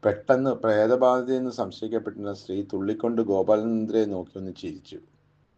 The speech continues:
അപ്പോൾ സ്വാമി ഇങ്ങനെ അരുളി ചെയ്തു അത്രേ, "ഓ, പ്രേതം ഗോപാലനെ അറിയുമല്ലോ.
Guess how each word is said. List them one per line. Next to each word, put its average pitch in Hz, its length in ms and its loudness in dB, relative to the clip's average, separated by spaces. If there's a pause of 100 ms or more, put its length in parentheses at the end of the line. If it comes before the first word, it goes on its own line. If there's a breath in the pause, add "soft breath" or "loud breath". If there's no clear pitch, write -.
(360 soft breath)
അപ്പോൾ 107 220 -2
സ്വാമി 107 380 0
ഇങ്ങനെ 104 340 -2
അരുളി 98 260 -2
ചെയ്തു 87 400 -6
അത്രേ, 78 260 -12 (440 soft breath)
"ഓ, 113 260 4
പ്രേതം 101 640 -2
ഗോപാലനെ 104 680 2
അറിയുമല്ലോ. 87 600 -8